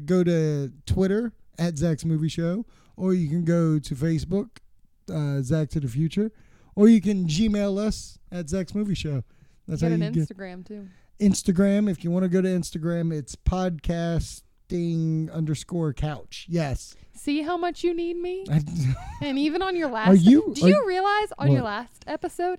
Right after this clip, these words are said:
Speaker 2: and you even called yourself out, you kept saying, "We." You know how badly you need me?
Speaker 1: <laughs>
Speaker 2: We. And
Speaker 1: I'm
Speaker 2: it was just you.
Speaker 1: I'm glad you're a steady listener. Uh, <laughs>
Speaker 2: I'll listen to the hot mess you put out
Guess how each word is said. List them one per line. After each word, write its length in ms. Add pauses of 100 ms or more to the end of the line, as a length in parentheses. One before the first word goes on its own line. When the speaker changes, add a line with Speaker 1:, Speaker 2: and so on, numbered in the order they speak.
(160)
Speaker 2:
and 80
you 100
even 140
called 240
yourself 300
out, 220
you 60
kept 220
saying, 320
"We." 460 (240)
You 100
know 160
how 220
badly 460 (100)
you 120
need 320
me? 800
Speaker 1:
<laughs> 400
Speaker 2:
We. 600 (560)
And 160
Speaker 1:
I'm 80
Speaker 2:
it 100
was 160
just 300
you. 680
Speaker 1:
I'm 200
glad 280
you're 220
a 60
steady 400
listener. 520 (460)
Uh, 600 (400)
<laughs> 340
Speaker 2:
I'll 400
listen 280
to 100
the 120
hot 300
mess 320
you 80
put 240
out 280